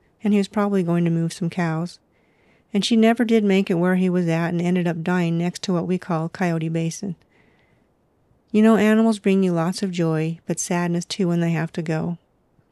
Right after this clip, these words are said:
Well, this left us with one dog, Ben. So after about a year, we found a puppy for Ben, and her name is Belle.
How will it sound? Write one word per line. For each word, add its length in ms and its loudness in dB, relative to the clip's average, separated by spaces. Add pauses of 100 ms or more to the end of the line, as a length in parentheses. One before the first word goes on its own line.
(800)
Well, 80 4
this 160 2
left 240 2
us 140 0
with 160 -4
one 240 4
dog, 340 -2
Ben. 360 -4 (200)
So 300 0
after 320 0
about 240 2
a 40 2
year, 460 0
we 80 0
found 260 -2
a 40 -2
puppy 320 -4
for 180 -4
Ben, 340 0
and 140 0
her 140 0
name 240 0
is 100 -6
Belle. 400 -4